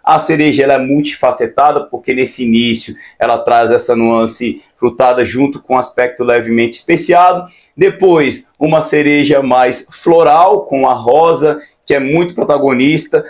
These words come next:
mas que a peônia aparece ainda um pouco mais do que a rosa. E à, à medida que o tempo vai passando ainda,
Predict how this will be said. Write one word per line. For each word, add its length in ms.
mas 380
que 420
a 100
peônia 540
aparece 480
ainda 260
um 140
pouco 460
mais 340
do 80
que 160
a 60
rosa. 560
E 720
à, 420
à 100
medida 360
que 80
o 40
tempo 220
vai 240
passando 480
ainda, 420